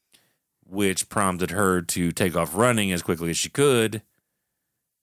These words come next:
And all of a sudden, she was stopped by the iconic beam of light that sucks her right up into the craft. She woke up in complete darkness and silence.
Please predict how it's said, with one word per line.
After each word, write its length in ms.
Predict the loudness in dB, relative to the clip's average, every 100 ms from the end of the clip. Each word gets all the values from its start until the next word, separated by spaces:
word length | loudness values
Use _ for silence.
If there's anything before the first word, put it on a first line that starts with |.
| _ _ _ -10
And 840 | -4 -2 0 -2 -4 -6 -10 -14 -18 _ _ _ _ _ _
all 160 | 0 0
of 60 |
a 60 | 2
sudden, 320 | 2 2 0
she 140 | -2 -2
was 140 | -2
stopped 380 | -2 0 0 0
by 240 | 0 0
the 460 | 0 -2 -2 -4 -6
iconic 540 | -6 -4 -2 0 -2 -8
beam 220 | -8 -6 -4
of 160 | -6
light 360 | -4 -4 -6 -12 _ -20 -20 -14
that 180 | -10 -8
sucks 340 | -4 -4 -2
her 180 | -2 0
right 240 | 0 0
up 120 | -2 -4
into 160 | -6
the 80 | -2
craft. 480 | 0 0 0 -10 -20 _ _ _ _ _ _ _ _ _ _
She 220 | -4 -2
woke 300 | 2 0 2
up 160 | -2 -2
in 280 | -6 -6
complete 460 | -6 -8 -4 -4 -2
darkness 800 | -2 -2 -2 -4 -2 -2 -2 -6 -10
and 180 | -8
silence. 800 | -4 -2 -2 -4 -10 -8 -6 -8